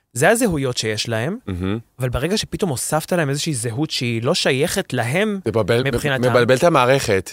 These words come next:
Speaker 1: זה לא רק מבלבל את המערכת, זה יוצר מצב כזה שהם רוצים להתנגד לדבר הזה בכל כוח.
Speaker 2: מהמם.
Speaker 1: וזה מה שקורה, זה לא שאין היום, אה,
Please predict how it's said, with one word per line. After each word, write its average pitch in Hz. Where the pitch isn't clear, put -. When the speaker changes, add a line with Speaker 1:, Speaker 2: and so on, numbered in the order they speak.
Speaker 1:
זה 127
לא 143
רק 220
מבלבל 131
את 156
המערכת, 143
זה 120
יוצר 151
מצב 143
כזה 156
שהם 113
רוצים 156
להתנגד 127
לדבר 120
הזה 170
בכל 127
כוח. -
Speaker 2:
מהמם. 95
Speaker 1:
וזה 131
מה 196
שקורה, 190
זה 113
לא 113
שאין 147
היום, 139
אה, 123